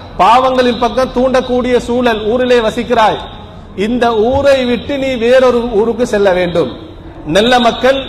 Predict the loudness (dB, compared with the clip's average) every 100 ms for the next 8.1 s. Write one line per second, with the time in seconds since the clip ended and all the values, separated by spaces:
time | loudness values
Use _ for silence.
0 | -10 -8 -6 -4 -2 -2 0 -2 0 0
1 | 0 0 -2 -2 0 0 -2 -8 -18 -18
2 | -2 0 4 2 2 0 2 2 0 0
3 | -2 0 2 2 0 -10 -16 -16 -20 -18
4 | -20 -6 -4 0 0 2 2 2 2 0
5 | -2 -12 -16 -16 -4 0 4 4 4 4
6 | 2 2 2 2 2 -4 -14 -16 -16 -16
7 | 2 2 4 2 2 2 0 2 4 4